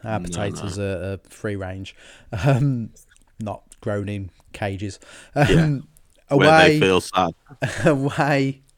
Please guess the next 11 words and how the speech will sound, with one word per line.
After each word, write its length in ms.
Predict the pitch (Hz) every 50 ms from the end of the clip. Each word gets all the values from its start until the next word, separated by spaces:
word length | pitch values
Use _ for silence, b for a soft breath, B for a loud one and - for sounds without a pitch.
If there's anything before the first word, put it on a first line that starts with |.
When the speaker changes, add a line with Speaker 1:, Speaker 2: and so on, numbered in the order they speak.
| _ -
Speaker 1:
against 380 | - 123 113 123 117 113 - -
the 80 | 120 120
Niners. 580 | 120 117 113 110 107 104 104 107 - - - _ _ _ _ _ _ _ _ _ _ _ _ _ _ _ _ -
Speaker 2:
Oh. 580 | 196 214 240 262 277 254 208 151 113 101 92 80
Speaker 1:
Four 300 | - 151 160 160 151 151
thousand 520 | 143 143 135 131 127 123 120 123 120 120 117
one 180 | 113 117 113
hundred. 400 | 110 113 107 104 101 104 104 - _ _ _ _ _ _ _ _ _ _ _ _ _ -
Speaker 2:
Oh. 400 | 226 269 294 302 208 110 82 80
Speaker 1:
Jackson 500 | - 113 131 120 - - - - 120 113
Smith-Njigba. 840 | 104 - - - 113 101 - - 107 101 107 107 101 - - 101